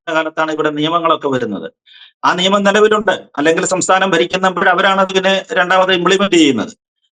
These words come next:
അപ്പൊ അങ്ങനെയൊക്കെയുള്ള നിയമങ്ങൾ വരുന്ന സമയത്ത് നമ്മൾ അതിനെ പാലിക്കണ്ടേ? ആ നിയമങ്ങൾ നമ്മൾ അനുസരിക്കണ്ടേ?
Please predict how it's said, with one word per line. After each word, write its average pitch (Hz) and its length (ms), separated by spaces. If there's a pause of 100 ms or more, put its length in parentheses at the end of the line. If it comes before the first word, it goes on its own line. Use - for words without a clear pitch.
(100)
അപ്പൊ 156 140
അങ്ങനെയൊക്കെയുള്ള 240 600
നിയമങ്ങൾ 226 500
വരുന്ന 190 240
സമയത്ത് 160 540 (440)
നമ്മൾ 170 280
അതിനെ 208 320
പാലിക്കണ്ടേ? 185 600
ആ 151 80
നിയമങ്ങൾ 208 320
നമ്മൾ 220 160
അനുസരിക്കണ്ടേ? 190 640